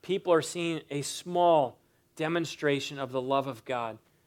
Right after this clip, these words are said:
And I'm convinced the most loving thing I can do for anyone on this planet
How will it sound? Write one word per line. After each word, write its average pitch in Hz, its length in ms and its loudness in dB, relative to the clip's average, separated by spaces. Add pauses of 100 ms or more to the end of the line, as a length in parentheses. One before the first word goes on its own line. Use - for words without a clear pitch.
(120)
And 139 100 -10
I'm 175 160 -2
convinced 160 520 -6
the - 60 -12
most 135 260 -4
loving 170 420 2
thing 170 220 -6
I 147 80 -4
can 135 160 -10
do 143 140 -2
for 135 280 -8
anyone 170 360 -2
on 143 120 -2
this 139 140 -8
planet 139 460 -10